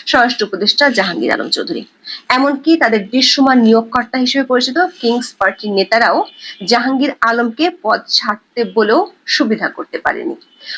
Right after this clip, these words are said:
গত ফেব্রুয়ারিতে স্বরাষ্ট্র উপদেষ্টার পদত্যাগের আহ্বান জানান সে সময়কার বৈষম্য বিরোধী আন্দোলনের আহ্বায়ক হাসনাত আব্দুল্লাহ। তিনি বলেন, স্বরাষ্ট্র উপদেষ্টার পদত্যাগের দাবিতে তেইশে ফেব্রুয়ারি রাতে ঢাকা বিশ্ববিদ্যালয়ে যে আন্দোলন হয়েছে,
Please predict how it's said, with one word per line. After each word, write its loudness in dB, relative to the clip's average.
গত 2
ফেব্রুয়ারিতে 4
স্বরাষ্ট্র 2
উপদেষ্টার 0
পদত্যাগের 2
আহ্বান 0
জানান 0
সে -2
সময়কার 0
বৈষম্য -4
বিরোধী 2
আন্দোলনের 0
আহ্বায়ক 0
হাসনাত -2
আব্দুল্লাহ। -6
তিনি 4
বলেন, 2
স্বরাষ্ট্র 0
উপদেষ্টার 0
পদত্যাগের 2
দাবিতে 0
তেইশে 2
ফেব্রুয়ারি 2
রাতে 0
ঢাকা 2
বিশ্ববিদ্যালয়ে 2
যে 2
আন্দোলন 2
হয়েছে, 0